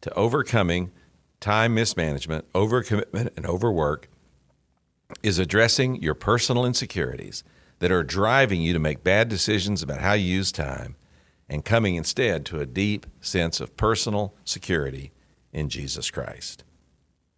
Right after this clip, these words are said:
Well, here's a second root cause of time mismanagement that leads to overcommitment and overwork. Poor self-discipline. Now, what are some symptoms that relate to how you use time? Well,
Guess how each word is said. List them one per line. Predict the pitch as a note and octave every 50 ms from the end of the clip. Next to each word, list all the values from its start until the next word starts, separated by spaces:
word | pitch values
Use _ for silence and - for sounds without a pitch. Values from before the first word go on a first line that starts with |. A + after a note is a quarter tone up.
| _ -
Well, | - C3+ E3+ G3 F#3 F#3 - - - - - - _
here's | - G3+ A#3 A3 E3+
a | C#3+
second | - - - C#3 B2+ A2+ - - C#2+ - - -
root | D#2+ E2 E2 - -
cause | - - D#2 C#2 B1+ - - - - - - _ _ _ _ _ - - - - - -
of | - D#2 D#2
time | - - A2+ A#2 A#2+ B2 A#2+
mismanagement | A#2 A2 - - G#2+ F2+ F2 D#2+ C#2+ C2+ - - - - -
that | - D2+ D2+ D#2
leads | F2+ F#2 G2 F#2+ E2+ - -
to | - - D2 A#1 - -
overcommitment | F#2 G2 G2 F2 F2+ - - F2 E2 E2+ - - C2+ B1 -
and | - C#2+
overwork. | D#2+ D#2+ D2 B1+ C#2+ C2 D2+ D2 B1+ - - - _ _ _ - _ _ _ _ _ _ _ _ _ _ _ -
Poor | - - D#3 D3+ D3+ D3+ D3 C#3+ C#3+ C#3 - -
self-discipline. | - - - - G2+ F#2 F2+ F2 - - _ - - C2+ C#2 - - - - - - - - _ _ _ _ _ _ _ _ _ - _ - - - - _ _ - A#2
Now, | G#2+ G#2+
what | A2 B2 B2+
are | A#2+
some | - - A2 F#2+
symptoms | - - C#3+ C3+ A#2+ - F2 D#2 D#2+ -
that | F#2+ D2
relate | C2+ F2 F2 F2 G2 G#2 G#2 - -
to | - F2 D2 B1+ A#1+ D2+ D2
how | E2+ F#2+
you | F#2+ F2 D#2 D2+
use | D2+ C#2+ - -
time? | - - G2 F#2+ F2 C#2+ B1 B1
Well, | D2 F2+ A2 A2+ A2+